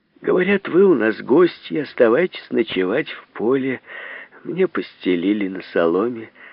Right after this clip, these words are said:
Глядела я в ту ночь в небо, и чудилось мне — что Млечный Путь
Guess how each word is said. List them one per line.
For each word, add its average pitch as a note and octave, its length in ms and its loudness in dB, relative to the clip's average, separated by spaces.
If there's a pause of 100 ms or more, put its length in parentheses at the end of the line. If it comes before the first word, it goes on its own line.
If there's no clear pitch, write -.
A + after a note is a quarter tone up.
(1040)
Глядела D3 580 2
я B2+ 240 -6
в - 100 -12
ту - 180 -8
ночь A#2+ 360 -8
в G2+ 60 -14
небо, A2+ 560 -14 (1300)
и F2 100 -4
чудилось C3+ 760 -10
мне — D2+ 420 -12 (600)
что - 280 2
Млечный A2+ 580 0
Путь - 460 -10